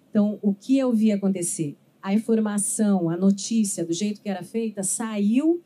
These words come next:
das redações, saiu do controle de algumas pessoas pra ir pra todo mundo, né? Com, com as redes sociais, todas as pessoas passaram a ser criadores de conteúdo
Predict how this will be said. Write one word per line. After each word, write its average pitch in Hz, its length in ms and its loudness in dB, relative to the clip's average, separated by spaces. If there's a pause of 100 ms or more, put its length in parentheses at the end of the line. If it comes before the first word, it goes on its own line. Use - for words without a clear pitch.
(240)
das 202 180 -2
redações, 185 680 -2
saiu 196 360 2
do 269 120 0
controle 214 540 0
de 175 120 -6
algumas 220 340 -2
pessoas 214 720 -4 (420)
pra 254 240 -4
ir 262 440 2 (420)
pra - 140 -2
todo 370 260 -6
mundo, 262 400 2 (160)
né? 202 300 -6 (100)
Com, 202 380 2
com 196 180 0
as 196 140 0
redes 214 240 0
sociais, 220 840 -4 (160)
todas 269 260 0
as 262 80 -4
pessoas 233 640 -4
passaram 240 680 -6
a 269 80 -6
ser 226 560 -2 (380)
criadores 254 880 2
de 240 100 -2
conteúdo 196 640 -4